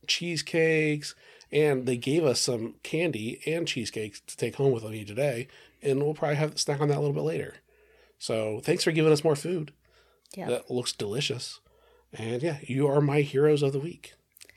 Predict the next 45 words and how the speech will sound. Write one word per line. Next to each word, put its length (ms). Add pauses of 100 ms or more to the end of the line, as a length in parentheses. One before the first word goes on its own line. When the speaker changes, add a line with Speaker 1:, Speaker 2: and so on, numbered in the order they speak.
(260)
Speaker 2:
Probably 260
soon 280
to 60
be 120
my 180
heroes 380
too 220
once 260
I 180 (100)
dig 200
in. 160 (140)
Speaker 1:
Yeah. 200 (540)
So 160
that's 120
Purple 260
Feet 200
Wine 180
Boutique, 440 (340)
located 720 (100)
at 180
Alter 240
Ego 120
Comics, 280
the 60
same 160
building. 380 (140)
Technically 320
it's 80
called 220
The 60
Lab 340
now, 140
but 80
it's 100
two 180
thirty 240
North 220
Main 160
Street. 320 (460)
So 120
yay. 600 (680)
Speaker 2:
Come 220
find 300
us. 340
Speaker 1:
Yeah. 300